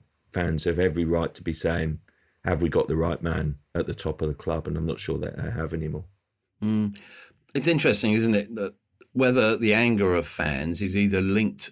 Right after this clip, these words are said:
Speaker 2: so if we, let's take Arsenal as an example, Paul, whether the a-, their anger, the fans, our anger, obviously it's, it's linked to Kroenke and, uh, mistrust of him,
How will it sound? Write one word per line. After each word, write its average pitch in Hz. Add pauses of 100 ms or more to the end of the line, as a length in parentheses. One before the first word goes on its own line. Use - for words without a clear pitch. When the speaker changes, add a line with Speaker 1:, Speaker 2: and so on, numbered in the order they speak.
(140)
Speaker 2:
so 127
if 131
we, 165
let's 147
take 110
Arsenal 101
as 80
an 82
example, 78
Paul, 65 (920)
whether 127
the 110
a-, 123
their 120
anger, 87
the 82
fans, 78
our 78
anger, 85
obviously 101
it's, 80
it's -
linked 107
to - (120)
Kroenke 87
and, 73
uh, 76
mistrust 82
of 71
him, 98